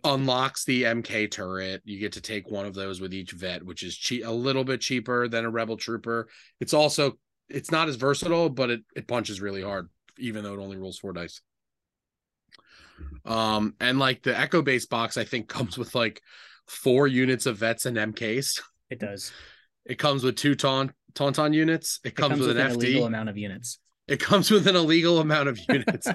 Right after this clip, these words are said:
Speaker 2: <laughs>
Speaker 1: Yeah, it just, it comes with, like, an excessive amount of Rebel veterans, which is, whatever. You can, like, if you buy it, like, you're probably never gonna need more than three. In, like, my opinion, you don't really need more than two. But, like, you can run three and three,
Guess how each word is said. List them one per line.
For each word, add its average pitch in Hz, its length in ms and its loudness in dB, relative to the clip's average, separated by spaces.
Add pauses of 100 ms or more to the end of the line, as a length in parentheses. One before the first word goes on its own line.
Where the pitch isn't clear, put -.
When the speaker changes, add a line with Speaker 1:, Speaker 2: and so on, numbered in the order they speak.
(200)
Speaker 2:
<laughs> - 240 -12
Speaker 1:
Yeah, 196 220 8
it 196 180 6
just, 202 240 2
it 185 140 0
comes 202 320 4
with, 165 160 2
like, 165 160 4
an 156 100 4
excessive 151 640 2
amount 127 300 2
of 117 120 0
Rebel 117 240 2
veterans, 87 460 -4
which - 160 -6
is, - 220 -6 (260)
whatever. 240 380 2
You 175 160 2
can, 185 240 2 (260)
like, 180 80 4
if 196 100 4
you 214 80 6
buy 170 280 4
it, 135 120 2
like, 139 140 0
you're 147 100 2
probably 196 300 4
never 139 300 2
gonna 139 180 2
need 123 180 2
more 113 200 -2
than 101 120 -6
three. 139 420 -4 (120)
In, 117 220 -8
like, 107 200 -4
my 139 200 2
opinion, 123 220 0
you 113 60 0
don't 117 200 -2
really 110 200 -2
need 113 140 -2
more 107 160 -2
than 90 100 -10
two. 127 300 -6 (500)
But, 120 100 0
like, 113 220 2
you 131 100 -2
can 139 300 -2
run 117 200 0
three 110 240 -4
and 95 100 -6
three, 98 380 -6